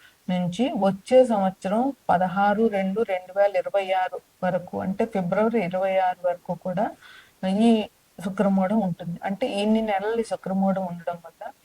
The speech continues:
ఈ టైంలో ఎటువంటి శుభకార్యాలు, వివాహాది శుభకార్యాలు, గృహప్రవేశాలు, స-,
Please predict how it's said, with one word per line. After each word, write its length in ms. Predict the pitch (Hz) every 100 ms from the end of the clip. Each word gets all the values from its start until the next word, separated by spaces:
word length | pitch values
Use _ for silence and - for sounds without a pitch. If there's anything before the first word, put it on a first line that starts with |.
| - - -
ఈ 180 | 226 247
టైంలో 540 | 226 185 175 175 233
ఎటువంటి 680 | 262 392 214 220 226 220 - -
శుభకార్యాలు, 840 | 196 185 185 202 190 190 190 185
వివాహాది 600 | 185 202 202 196 196 180
శుభకార్యాలు, 760 | 185 180 - 185 185 180 170
గృహప్రవేశాలు, 840 | 185 180 190 190 185 - 180 175 175
స-, 220 | 180